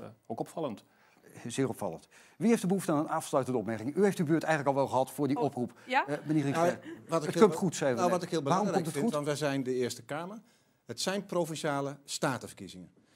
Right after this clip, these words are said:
Speaker 4: En ik denk dat dat per provincie verschillend is. In Friesland, in Limburg, in Overijssel en Gelderland hebben ze een positief beeld over de provincie. Dat is in de Randstad toch wat minder. Ook daar moet je zoeken naar provinciale thema's. Dus ik ben het eens, ga vooral stemmen. Stem voor een,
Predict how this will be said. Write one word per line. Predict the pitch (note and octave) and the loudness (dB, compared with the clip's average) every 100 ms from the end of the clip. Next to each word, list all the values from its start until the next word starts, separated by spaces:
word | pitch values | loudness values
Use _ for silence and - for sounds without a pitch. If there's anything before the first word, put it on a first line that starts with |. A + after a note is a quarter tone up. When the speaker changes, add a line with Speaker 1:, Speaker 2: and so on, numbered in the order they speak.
| - | -8
Speaker 4:
En | C3+ | -4
ik | C3+ | -2
denk | D3+ | 0
dat | C#3 | -2
dat | A#2 G#2+ | -6 -4
per | F3+ F3 | -4 -4
provincie | D#3+ D3 D3 C#3+ | -6 -8 -8 -8
verschillend | A#2+ - A#2+ F2+ | -10 -8 -8 -8
is. | F2+ - | -14 -14
In | - A#2 | -12 -8
Friesland, | D3+ F3 E3 D3+ D3 - - | -4 -4 -4 -6 -8 -14 -4
in | D#3 | 0
Limburg, | C#3+ C#3 B2+ B2 A#2 - | 2 2 0 -2 -6 -8
in | C#3 C#3 | -4 -2
Overijssel | C3+ B2+ A#2+ - A2+ | -2 -2 -4 -6 -8
en | |
Gelderland | - C#3+ C3 A2 D#3 - _ _ | -8 -8 -6 -6 -8 -14 _ _
hebben | - C#3 B2+ | -6 -4 -4
ze | C3+ | -6
een | A#2 G2+ - | -8 -8 0
positief | F#3 F3+ - C#3 | 2 2 -2 -8
beeld | C3 B2+ - | -6 -6 -6
over | B2 A2 | -8 -8
de | A2 | -12
provincie. | A2+ A2 F#2+ D#2+ C#2 _ - | -14 -12 -12 -12 -20 _ -8
Dat | B2+ | -4
is | B2+ | -2
in | |
de | A#2 G#2+ | -2 -2
Randstad | D3+ F3 - C#3+ - - | -4 -4 -6 -6 -10 -8
toch | D#3+ D3 - | -6 -6 -10
wat | A#2+ A#2+ - - | -8 -8 -8 -8
minder. | B2 A2+ D#2 - _ _ - | -4 -4 -8 -16 _ _ -8
Ook | B2+ | -4
daar | D3+ F#3+ F#3 | -2 -2 -2
moet | E3+ | -4
je | D#3+ D#3+ - | -4 -6 -6
zoeken | - - C3+ A2+ | -8 -6 -6 -6
naar | C3 B2 | -8 -6
provinciale | D3+ A#2 A2 A2 G#2 | -6 -6 -6 -8 -6
thema's. | E3+ D3+ E2+ - | -6 -6 -8 -10
Dus | C3 | -10
ik | B2 | -6
ben | C3+ | -6
het | A#2+ | -6
eens, | F#3 D#3+ E3 - _ _ | -6 -6 -8 -14 _ _
ga | - - F3+ | -10 -4 -2
vooral | C#3+ C#3 A2+ | -2 -4 -6
stemmen. | - F3+ G3+ G#3 | -6 -6 -8 -12
Stem | - E3 C3+ | -6 -4 -4
voor | A2 | -8
een, | G#2+ | -10